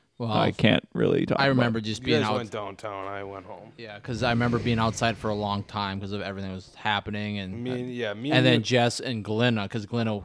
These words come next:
Speaker 1: came for a little bit and then picked up Jess, and they went to Cowboy Jack's, and
Speaker 2: Yeah.
Speaker 1: Jess was sloshed.
Speaker 2: Yep.
Speaker 3: I remember that.
Speaker 1: So I
Speaker 3: That
Speaker 1: was
Speaker 3: was
Speaker 1: so
Speaker 3: a fun
Speaker 1: drunk,
Speaker 3: one.
Speaker 1: but I was
Speaker 3: And then you
Speaker 1: sobering
Speaker 3: lost
Speaker 1: up.
Speaker 3: your jacket too.
Speaker 1: What?
Speaker 3: Didn't you?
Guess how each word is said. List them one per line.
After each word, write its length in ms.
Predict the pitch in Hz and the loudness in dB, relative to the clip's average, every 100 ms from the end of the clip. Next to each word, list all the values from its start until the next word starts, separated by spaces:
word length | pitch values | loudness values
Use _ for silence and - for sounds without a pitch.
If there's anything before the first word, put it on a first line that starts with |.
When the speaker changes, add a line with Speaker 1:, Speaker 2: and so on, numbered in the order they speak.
| - | -6
Speaker 1:
came 220 | 113 101 | -4 -4
for 140 | 107 | -4
a 40 | 98 | -4
little 180 | 104 | -2
bit 100 | 92 | -4
and 100 | 82 | -6
then 80 | 98 | -8
picked 240 | 92 95 95 | -8 -8 -10
up 120 | - | -6
Jess, 200 | 104 95 | -6 -6
and 80 | 98 | -6
they 80 | 101 | -6
went 140 | 98 | -6
to 80 | - | -10
Cowboy 380 | - 95 82 87 | -6 -6 -6 -10
Jack's, 640 | - 82 60 - - - | -6 -6 -6 -10 -16 -14
and 180 | - 101 - | -14 -12 -2
Speaker 2:
Yeah. 140 | - 104 | 0 0
Speaker 1:
Jess 140 | - | -4
was 320 | 104 82 98 - _ _ _ - | -8 -8 -12 -16 _ _ _ -8
sloshed. 600 | - 110 - - - - _ - - | -2 -2 -2 -8 -10 -14 _ -20 2
Speaker 2:
Yep. 220 | 104 - - - _ _ 113 | 2 2 -8 -20 _ _ -12
Speaker 3:
I 60 | |
remember 320 | 104 92 87 | -12 -12 -12
that. 80 | 90 | -6
Speaker 1:
So 80 | 98 | -2
I 60 | 131 | 0
Speaker 3:
That 60 | |
Speaker 1:
was 140 | 147 135 | 0 -4
Speaker 3:
was 100 | 110 | -4
Speaker 1:
so 80 | 113 | -4
Speaker 3:
a 20 | |
fun 0 | |
Speaker 1:
drunk, 100 | 131 | -4
Speaker 3:
one. 80 | 101 | -6
Speaker 1:
but 60 | 110 | -6
I 20 | |
was 200 | 107 - | -8 -4
Speaker 3:
And 80 | 120 | -2
then 80 | 120 | 0
you 60 | |
Speaker 1:
sobering 200 | 123 120 | 0 0
Speaker 3:
lost 240 | 127 120 - | 0 0 -2
Speaker 1:
up. 40 | |
Speaker 3:
your 80 | 107 | -8
jacket 460 | 104 101 95 107 101 | -6 -6 -6 -10 -16
too. 340 | 104 92 113 _ _ _ _ _ _ _ _ _ _ | -14 -14 -16 _ _ _ _ _ _ _ _ _ _
Speaker 1:
What? 120 | 110 | -12
Speaker 3:
Didn't 180 | 120 - | -12 -8
you? 180 | 175 | -10